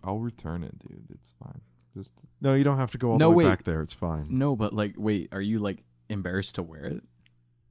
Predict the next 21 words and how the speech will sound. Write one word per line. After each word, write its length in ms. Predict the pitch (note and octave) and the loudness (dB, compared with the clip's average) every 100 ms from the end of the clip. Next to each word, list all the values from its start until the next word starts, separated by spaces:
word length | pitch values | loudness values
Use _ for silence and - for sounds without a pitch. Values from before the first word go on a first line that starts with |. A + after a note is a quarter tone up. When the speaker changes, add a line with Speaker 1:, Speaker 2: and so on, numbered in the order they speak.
| - | -8
Speaker 2:
I 80 | G#2+ | -6
just 180 | C3 - | -6 0
feel 160 | D#3 | 2
like 160 | B2 A#2 | 2 0
there's 260 | A#2+ A2+ G2+ | 0 0 0
a 40 | |
s-, 240 | G2 - - - | -4 -6 -10 -4
there's 200 | A#2+ A2+ | -2 -2
a 80 | A2+ | -4
special 420 | - A#2 - G2+ | -4 -4 -4 -8
time 460 | - - F#2 F2 E2+ | -8 -6 -4 -4 -6
to 120 | E2 | -8
wear 280 | D#2+ D#2 D#2 - _ _ | -8 -10 -12 -20 _ _
it. 80 | - - - - - - | -20 -20 -20 -20 -20 -14
Speaker 3:
Oh, 240 | A#2+ G#2+ - | -10 -10 -12
God, 320 | - G2+ F#2 G#2 | -12 -8 -8 -4
what 80 | D3+ | -4
does 100 | D3+ | -2
that 160 | G#2 | -2
mean, 280 | F2+ F#2 F#2 | -2 -2 -2
dude? 260 | F2+ F#2 | -2 -2